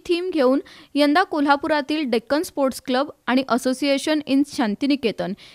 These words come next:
यांच्या वतीनं अठ्ठावीस ऑगस्ट रोजी पन्हाळा हिल हाफ मॅरेथॉन स्पर्धेचं आयोजन करण्यात आलंय.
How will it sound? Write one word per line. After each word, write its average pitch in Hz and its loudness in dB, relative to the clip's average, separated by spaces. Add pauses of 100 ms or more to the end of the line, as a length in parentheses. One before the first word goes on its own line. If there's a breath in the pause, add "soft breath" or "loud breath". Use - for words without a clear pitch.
(140 loud breath)
यांच्या 269 4
वतीनं 320 0 (100)
अठ्ठावीस 277 -2
ऑगस्ट 226 -2
रोजी 254 2 (340 loud breath)
पन्हाळा 330 6
हिल 302 0
हाफ 262 0
मॅरेथॉन 247 0
स्पर्धेचं 226 -2
आयोजन 226 2
करण्यात 202 -2
आलंय. 208 0